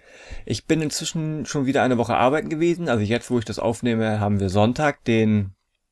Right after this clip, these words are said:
vierten September, glaube ich. Wie gesagt, habe schon eine Woche Arbeit wieder hinter mir.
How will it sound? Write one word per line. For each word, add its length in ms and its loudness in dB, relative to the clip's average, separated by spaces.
vierten 800 -2
September, 880 -2
glaube 380 2
ich. 200 -6
Wie 80 -8
gesagt, 200 2
habe 100 2
schon 120 -6
eine 140 0
Woche 220 0
Arbeit 240 2
wieder 160 -2
hinter 240 0
mir. 320 -2